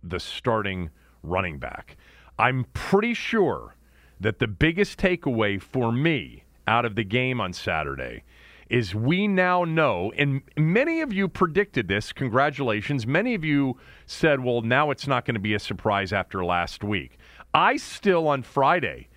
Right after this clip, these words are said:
was thinking that Gibson will get the opportunities, and he'll end up being the starting back, but obviously he's on a short leash.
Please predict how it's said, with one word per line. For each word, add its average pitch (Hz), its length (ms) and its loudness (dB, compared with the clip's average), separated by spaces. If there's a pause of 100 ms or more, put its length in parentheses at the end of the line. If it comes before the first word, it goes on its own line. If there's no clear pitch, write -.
(240)
was 117 240 0
thinking 135 480 0
that 113 300 -2
Gibson 214 500 0
will 180 120 0
get 147 200 -2
the 143 140 0
opportunities, 143 1040 -2 (320)
and 139 160 2
he'll 233 240 4
end 233 160 2
up 175 160 -2
being 180 180 4
the 151 80 0
starting 147 380 0
back, 196 340 2
but 175 100 0
obviously 170 520 0
he's 131 180 0
on 127 100 2
a 107 60 -2
short 113 340 -2
leash. 135 540 -2